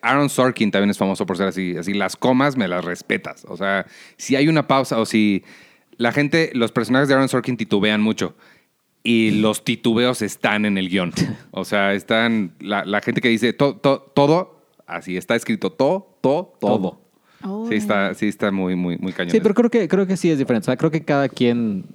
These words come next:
Speaker 2: o sea, creo que tenemos esta idea del director, eh, eh, ya sabe, ¿no? Como con este, con el cono este enorme que gritaba dirección a todos
Speaker 1: <laughs>
Speaker 2: y que, y que, pues, en la silla, etcétera, pues, que, pues, ya no es tan así.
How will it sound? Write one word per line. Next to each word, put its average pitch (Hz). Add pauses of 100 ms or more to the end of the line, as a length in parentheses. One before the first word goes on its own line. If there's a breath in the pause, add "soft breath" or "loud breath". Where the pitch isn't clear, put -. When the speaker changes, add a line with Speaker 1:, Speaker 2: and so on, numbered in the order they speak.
(260)
Speaker 2:
o -
sea, -
creo 131
que 135
tenemos 113
esta 113
idea 104
del 98
director, 98
eh, 92
eh, 170
ya 123
sabe, 113
¿no? 113
Como 110
con 110
este, -
con 117
el 107
cono 131
este 123
enorme 117
que 107
gritaba 104
dirección 104
a 214
todos 190
Speaker 1:
<laughs> -
Speaker 2:
y 117
que, 110
y 113
que, 104
pues, -
en 101
la 90
silla, 127
etcétera, 127
pues, 120
que, -
pues, 147
ya 190
no 190
es 175
tan 120
así. 151